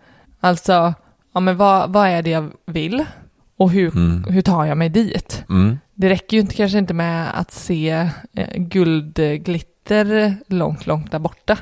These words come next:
Speaker 2: Mm.
Speaker 1: Utan att bryta ner det och känna att man kan göra de här, alltså,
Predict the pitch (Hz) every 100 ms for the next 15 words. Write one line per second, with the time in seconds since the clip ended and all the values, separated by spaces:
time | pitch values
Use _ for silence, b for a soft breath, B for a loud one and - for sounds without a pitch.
0 | B B 90 87 80 - 180 175 170 165
1 | 165 - - 170 160 - 165 175 214 226
2 | 202 151 - 165 b b b - - 170
3 | - 185 196 170 165 165 165 165 170 170
4 | 160 165 190 214 170 - 180 180